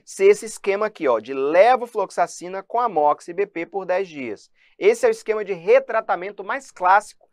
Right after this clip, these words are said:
que tá aí nos consensos do Brasil, por exemplo. Olha essa questão da Federal de Goiás de dois mil e vinte e dois, tá? Paciente do sexo feminino de vinte anos de idade,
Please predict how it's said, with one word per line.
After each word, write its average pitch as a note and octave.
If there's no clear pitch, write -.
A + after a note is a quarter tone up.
que E4
tá F#3
aí F3+
nos F#3+
consensos E3+
do G3
Brasil, F#3
por F3+
exemplo. F#3
Olha C#4
essa C4+
questão A#3+
da A3
Federal A3+
de G#3+
Goiás F#3
de G3+
dois G3+
mil B3
e C4+
vinte C4
e D4
dois, E3
tá? D3+
Paciente B3+
do -
sexo B3
feminino A#3
de G#3
vinte A3+
anos B3+
de C4
idade, F3